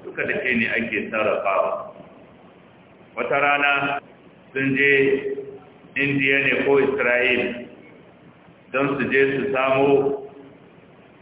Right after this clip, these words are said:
abubuwan ci gaba na noma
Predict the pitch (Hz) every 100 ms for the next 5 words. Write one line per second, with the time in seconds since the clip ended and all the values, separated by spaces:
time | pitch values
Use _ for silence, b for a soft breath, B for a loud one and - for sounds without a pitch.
0 | - - - 123 143 147 151 143 - 151
1 | 143 123 120 123 131 131 131 131 127 127
2 | 127